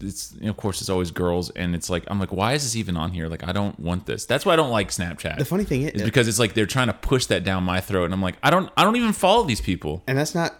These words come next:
Speaker 2: uh, literally the whole point of it is, "Hey, look at this picture of my pasta that I had."
Speaker 1: Yeah.
Speaker 2: You know?
Speaker 1: It's supposed to be like, or look, oh my, the whole thing was supposed to be like, "Oh my gosh, you'll never believe what I just saw, and I'm sending it in real
Speaker 2: Yeah.
Speaker 1: time to my friends,"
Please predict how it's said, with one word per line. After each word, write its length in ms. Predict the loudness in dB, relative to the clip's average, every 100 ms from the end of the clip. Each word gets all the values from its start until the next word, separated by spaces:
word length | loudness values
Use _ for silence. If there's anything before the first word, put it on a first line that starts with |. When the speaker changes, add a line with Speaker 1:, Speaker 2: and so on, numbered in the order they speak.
| -10
Speaker 2:
uh, 60 | -10 -10 -16 -8
literally 460 | 0 2 4 2
the 140 | 2 0
whole 160 | -2
point 280 | -2 -2 -2
of 120 | -2
it 180 | -4 -4
is, 300 | -6 -6 -8 -6
"Hey, 180 | -4 -2
look 240 | -4 -6
at 80 | -6
this 160 | -6
picture 400 | -4 -6 -4 -4
of 120 | -4 -8 _ _ _ -20 -14
my 280 | -10 -8 -10 _ -8
pasta 460 | -2 -2 -2 -8
that 240 | -8 -6 -6
I 100 | -8
had." 380 | -8 -8 -10 -14 _ _ _ _
Speaker 1:
Yeah. 340 | -2 2 4 4 2
Speaker 2:
You 60 |
know? 60 | -4 _
Speaker 1:
It's 140 | -2 2
supposed 180 | 2 4
to 60 |
be 60 | 4
like, 140 | 4
or 140 | 4 4
look, 280 | 4 0 -4 -16 0
oh 120 | 2
my, 180 | 4 2
the 360 | 0 -8 -2 0
whole 220 | 2 0
thing 240 | 2 0 2
was 160 | 2
supposed 180 | 0 0
to 60 | 0
be 40 |
like, 80 | 2
"Oh 120 | 2 2
my 180 | 2 2
gosh, 340 | 4 2 2
you'll 100 | 2
never 240 | 4 2
believe 220 | 4 2 4
what 80 |
I 80 | 2
just 280 | 2 2 2
saw, 180 | 2 2
and 100 | 2
I'm 100 | 0
sending 320 | 0 2 2
it 80 | 2
in 120 | 2
real 220 | 2 2 2
Speaker 2:
Yeah. 60 |
Speaker 1:
time 260 | 0 2 0
to 200 | 0 0
my 200 | 2 2
friends," 360 | 2 2 2 0